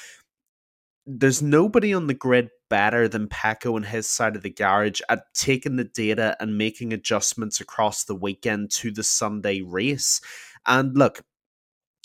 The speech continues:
Jorge Martin's the sprint king. I have no question in calling him that and no doubt. But the big points are awarded on the Sunday,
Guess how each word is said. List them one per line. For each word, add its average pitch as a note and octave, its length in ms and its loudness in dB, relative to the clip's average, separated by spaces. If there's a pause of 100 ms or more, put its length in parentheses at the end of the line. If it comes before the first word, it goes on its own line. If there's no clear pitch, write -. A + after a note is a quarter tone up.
(100)
Jorge D3 460 2
Martin's C3 580 0
the G#2+ 100 -4
sprint G#2+ 500 0
king. G#2 380 -4
I G2+ 160 4
have G2 160 2
no A#2 260 2
question G#2 600 0
in F#2+ 100 -8
calling G2+ 300 -4
him A2+ 140 -4
that A2+ 180 4
and G2 140 -8
no G2 140 -4
doubt. G2 400 0 (520)
But C#3 120 2
the C3 80 2
big D#3 280 0
points D3+ 380 -2
are C3+ 80 2
awarded A2+ 460 0
on G#2+ 140 -2
the G2+ 60 -4
Sunday, A2 680 0